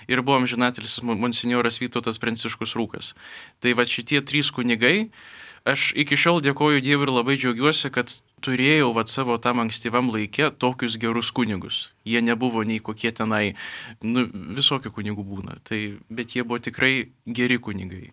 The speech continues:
Ir jie buvo tikrai kunigai. Visą laiką vaikščiojo su sutanu. Visą laiką labai gražiai pamaldžiai laikydavo mišias. Nebūdavo jokių isterijos ten, e, priepuolių, ekscesų ar ten kažkokio tai chaotiško mišių laikymo ir tos liturgijos, bet kokio va tokio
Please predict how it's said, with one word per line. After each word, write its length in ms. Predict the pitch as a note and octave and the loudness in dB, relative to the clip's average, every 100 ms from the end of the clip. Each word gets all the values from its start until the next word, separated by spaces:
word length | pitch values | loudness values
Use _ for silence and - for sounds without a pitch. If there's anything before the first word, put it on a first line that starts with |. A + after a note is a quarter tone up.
| _ | _
Ir 220 | - A2+ | -10 -8
jie 280 | A2+ A#2 B2 | -6 -2 -2
buvo 160 | A#2 A#2+ | -2 -4
tikrai 300 | - A#2+ B2+ | -4 -2 -2
kunigai. 480 | B2 A#2 A#2 A2 F2+ - | -2 -4 -2 -2 -4 -8
Visą 360 | A2 - B2+ | -8 -4 -2
laiką 280 | C3+ C#3 B2 | -2 0 2
vaikščiojo 340 | B2+ B2 - A#2+ | 2 0 -2 -2
su 120 | A#2+ | -2
sutanu. 420 | A#2+ - G#2 F#2 F#2+ | -4 0 0 0 -8
Visą 320 | G2+ G#2+ A#2+ | -6 -4 -2
laiką 380 | A#2+ C3 C3 B2+ B2 - - - - | -2 -2 0 -2 -2 -14 -14 -18 -8
labai 340 | A#2+ A#2 C3 | -4 0 0
gražiai 380 | B2+ B2 A#2+ B2+ | 2 2 2 0
pamaldžiai 460 | C3 A#2+ A#2+ A#2+ A#2+ | 2 0 0 0 0
laikydavo 500 | A#2 A#2 A#2 A#2 A#2 | -2 -4 -4 -2 0
mišias. 460 | A2+ - G#2 - - | 2 2 0 -2 -4
Nebūdavo 600 | A2+ A2 C3 C3 A#2+ A#2+ | -4 -2 -2 -2 -2 -2
jokių 320 | A2+ A2+ C3+ C3 | -2 -4 -4 -2
isterijos 600 | - B2+ B2+ B2 A#2+ - | -2 0 0 2 0 0
ten, 240 | A#2+ A#2 | 2 2
e, 160 | G2+ G#2 - F#2+ - | 0 -4 -8 -12 -10
priepuolių, 560 | G#2+ A#2+ B2 B2 A2+ A2 | -6 0 0 0 -2 -2
ekscesų 560 | - - A#2+ - A#2 A2+ - - - | -2 -2 -2 -2 -4 -6 -10 -20 -6
ar 120 | A#2 A#2 | -6 -2
ten 220 | A#2+ A2+ | -4 -4
kažkokio 560 | - B2+ - B2 B2 B2 | -6 -6 -2 -2 -2 -4
tai 80 | |
chaotiško 560 | A#2+ B2 B2+ A#2+ - A#2+ | 0 4 4 2 0 2
mišių 400 | A#2+ A#2 D3+ D3+ | 2 2 2 4
laikymo 480 | C3+ C3 C3 A#2 A#2 | 4 4 -2 0 -2
ir 80 | A2 | -2
tos 240 | A#2 - | -4 -4
liturgijos, 540 | A2 C#3 D#3 C#3 B2 | -4 -2 0 0 0
bet 160 | A#2+ B2 | -2 0
kokio 300 | B2+ B2 A#2+ | 0 2 0
va 60 | A#2 | 0
tokio 400 | A#2 A#2+ A#2+ | 0 0 0